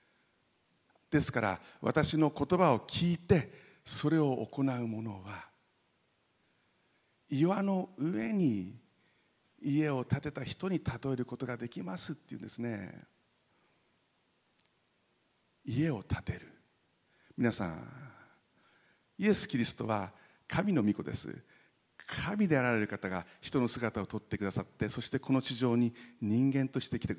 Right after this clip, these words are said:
来てくださいました。人間でありながら神の性質を持っておられたので、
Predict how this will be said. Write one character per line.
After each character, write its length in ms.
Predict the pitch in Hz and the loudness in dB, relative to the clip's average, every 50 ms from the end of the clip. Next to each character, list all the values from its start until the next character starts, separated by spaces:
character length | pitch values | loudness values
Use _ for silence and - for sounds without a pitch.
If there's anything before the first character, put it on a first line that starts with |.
| - - _ | -10 -16 _
来 80 | - - | -16 -12
て 120 | - 104 | -12 -10
く 100 | - - | -10 -12
だ 60 | - | -14
さ 80 | - - | -14 -14
い 40 | - | -14
ま 100 | - - | -14 -12
し 60 | - | -10
た。 180 | - - - - _ _ _ _ _ _ _ _ _ _ _ _ _ _ _ _ _ _ _ _ _ _ _ _ _ _ _ _ _ _ _ _ _ _ _ _ _ _ _ _ _ _ _ _ _ _ _ _ _ _ _ - | -10 -10 -12 -14 _ _ _ _ _ _ _ _ _ _ _ _ _ _ _ _ _ _ _ _ _ _ _ _ _ _ _ _ _ _ _ _ _ _ _ _ _ _ _ _ _ _ _ _ _ _ _ _ _ _ _ 6
人 180 | 143 175 185 | 6 8 8
間 80 | 170 160 | 6 6
で 80 | 151 156 | 4 4
あ 20 | |
り 80 | 151 147 | 4 4
な 100 | 139 123 | 2 2
が 80 | 117 | 2
ら 260 | 107 101 95 92 87 - - - - - _ _ _ _ - | 2 2 0 -2 -4 -8 -14 -20 -20 -20 _ _ _ _ -20
神 580 | - - - - - - 156 190 185 156 135 - | -16 -12 -10 -8 -8 -6 -4 -2 -2 -2 -2 -4
の 120 | - - - - - - - _ _ _ _ _ _ _ _ _ _ _ _ _ _ _ _ _ _ _ _ _ _ _ _ - | -8 -12 -20 -20 -20 -20 -20 _ _ _ _ _ _ _ _ _ _ _ _ _ _ _ _ _ _ _ _ _ _ _ _ -10
性 220 | - - 139 127 | -4 0 0 2
質 200 | 117 - - 131 | 0 0 -2 -2
を 20 | 120 | 0
持 140 | 120 123 | 0 0
っ 40 | 120 | -2
て 100 | - - | -2 -2
お 40 | 101 | -2
ら 120 | 104 101 | -2 -2
れ 100 | 95 90 | -2 -4
た 100 | - 104 | -6 -8
の 160 | 101 104 104 101 | -10 -10 -10 -10
で、 260 | 117 113 110 117 | -12 -12 -12 -14